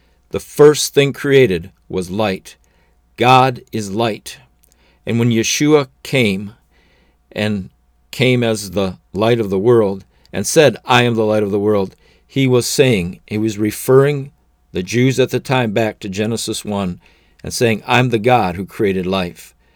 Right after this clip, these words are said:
and light out of nothing." So in John one five,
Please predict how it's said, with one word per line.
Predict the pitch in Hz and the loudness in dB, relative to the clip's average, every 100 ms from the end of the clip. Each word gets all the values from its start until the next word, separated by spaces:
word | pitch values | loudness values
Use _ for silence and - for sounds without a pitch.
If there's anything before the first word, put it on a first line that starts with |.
| _ _ - | _ _ -4
and | 107 117 | -2 -2
light | 95 107 92 - - _ _ _ _ _ | 0 -2 -2 -6 -18 _ _ _ _ _
out | 85 104 | -4 -2
of | 98 | -2
nothing." | 98 101 - 87 107 _ _ _ _ _ _ _ - _ _ _ - - - _ _ _ _ | -2 -4 -6 -10 -12 _ _ _ _ _ _ _ -20 _ _ _ -20 -20 -20 _ _ _ _
So | - 131 120 - - - - - _ _ _ _ _ _ _ | 0 4 4 0 -14 -20 -20 -20 _ _ _ _ _ _ _
in | 113 113 | -4 2
John | 139 147 127 | 4 4 4
one | 127 113 | 2 2
five, | - 143 135 98 127 - | 2 4 4 2 -2 -14